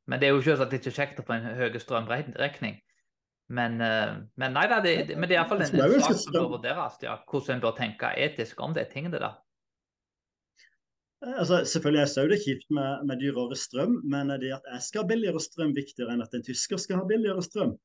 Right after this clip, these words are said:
Speaker 1: Nei, det er jo en sånn barmhjertig samaritan-type spørsmål, kan du si da. Skal en da, ja, hjelpe de da som, som er i nød, eller skal en da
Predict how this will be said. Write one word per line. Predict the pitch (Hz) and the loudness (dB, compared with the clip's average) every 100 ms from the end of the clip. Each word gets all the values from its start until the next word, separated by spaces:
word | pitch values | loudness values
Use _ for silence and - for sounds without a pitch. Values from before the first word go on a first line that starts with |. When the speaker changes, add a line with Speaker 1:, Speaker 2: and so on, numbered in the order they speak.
| _ _ _ _ _ _ _ _ _ _ _ _ _ _ _ _ _ _ _ _ _ _ | _ _ _ _ _ _ _ _ _ _ _ _ _ _ _ _ _ _ _ _ _ _
Speaker 1:
Nei, | 143 190 | 0 2
det | 170 | 4
er | |
jo | 151 147 | 4 2
en | 131 123 | 0 -6
sånn | 127 120 117 | -12 -8 -4
barmhjertig | 131 117 - 123 127 | -2 -2 -2 -10 -8
samaritan-type | 120 120 120 120 123 - 123 120 | -8 -8 -6 -6 -6 -8 -10 -6
spørsmål, | - 117 - 117 - _ | -6 -6 -8 -10 -12 _
kan | 117 120 | -14 -14
du | |
si | - 117 120 | -8 -6 -4
da. | 110 | -6
Skal | 110 - 120 | -8 -4 -2
en | 117 120 | -2 0
da, | 113 117 117 113 | 0 0 -4 -6
ja, | 131 156 135 | -2 0 0
hjelpe | 127 143 127 - 131 | 2 2 0 2 2
de | 139 120 | 2 2
da | 117 | -2
som, | - 113 110 | -6 -8 -8
som | 120 | -6
er | 117 117 | -4 -2
i | |
nød, | 120 151 139 | 0 2 2
eller | 117 - | 0 -4
skal | 117 | -6
en | 117 | -2
da | 117 | -2